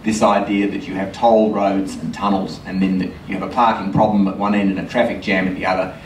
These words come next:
is beyond stupidity. And there's quite a good article, if you're interested in this subject, on Action for Public Transport's website, and it basically says there was some quite good transport planning, and then there was a big bun fight behind the scenes that you didn't see or hear about,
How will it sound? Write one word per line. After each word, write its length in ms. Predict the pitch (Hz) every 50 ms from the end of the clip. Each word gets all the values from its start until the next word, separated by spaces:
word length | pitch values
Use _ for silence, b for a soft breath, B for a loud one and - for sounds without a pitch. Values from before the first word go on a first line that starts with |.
| B B B B
is 180 | 117 113 113 -
beyond 680 | - - 120 113 117 135 156 156 139 131 131 123 -
stupidity. 760 | - - - 117 110 - - 131 110 104 107 101 104 - - B B B B B B B -
And 360 | 127 123 123 123 120 - -
there's 180 | 123 120 - -
quite 260 | - 165 175 147 147 -
a 40 | -
good 140 | 143 -
article, 680 | 127 120 127 123 113 120 - 113 113 107 107 104 104 - - -
if 220 | 107 98 98 -
you're 140 | 104 101 117
interested 360 | 123 - - - - 120 107
in 100 | 98 101
this 160 | 101 101 -
subject, 460 | - 117 107 101 - - 101 101 -
on 160 | 110 110 104 110
Action 320 | 113 113 - - 113 110
for 100 | 110 107
Public 360 | - 117 107 98 95 - -
Transport's 680 | - - 127 123 127 120 - - 110 101 95 95 - -
website, 680 | - 113 135 147 143 - - - 107 110 110 110 110 - B B B B B B B
and 80 | 117 120
it 100 | 120 117
basically 460 | - 196 233 240 - - - 113 110
says 320 | - - 123 113 107 107 104
there 100 | 104 98
was 140 | - -
some 160 | - 110 107 107
quite 320 | 110 - 139 139 - -
good 160 | 113 101 101
transport 560 | - 113 110 101 98 - - 101 98 - -
planning, 500 | - 107 107 101 101 98 98 - - B B B B B
and 100 | 101 107
then 100 | 107 104
there 100 | 104 104
was 100 | 104 104
a 60 | 101
big 260 | - 175 - - -
bun 280 | - - - - - -
fight 260 | 110 107 - - -
behind 340 | - - - - 110 98 98
the 60 | -
scenes 340 | - - 117 113 110 107 107
that 140 | - -
you 100 | 113 104
didn't 220 | 98 98 95 - -
see 280 | - - 151 151 147
or 140 | - - -
hear 320 | - - 160 170 135 110 -
about, 400 | - 101 101 101 - - -